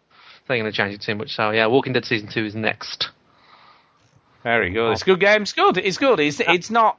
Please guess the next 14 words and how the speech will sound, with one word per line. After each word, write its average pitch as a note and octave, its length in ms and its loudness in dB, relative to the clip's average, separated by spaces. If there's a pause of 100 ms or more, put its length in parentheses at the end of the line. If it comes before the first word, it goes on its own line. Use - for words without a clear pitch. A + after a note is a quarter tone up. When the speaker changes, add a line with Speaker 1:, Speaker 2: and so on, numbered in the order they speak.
Speaker 2:
as F3+ 320 4
good, C#3+ 300 2
but E3 120 0
it's D#3+ 180 -2
good. D#3 340 0 (680)
You C#3 80 4
know, B2 60 6
Speaker 1:
I D#3 60 8
Speaker 2:
it's D3 80 2
still A#3 140 6
Speaker 1:
played D#3+ 80 -4
Speaker 2:
solid. C3 380 0
Speaker 1:
played G3 200 0
a F3+ 60 -2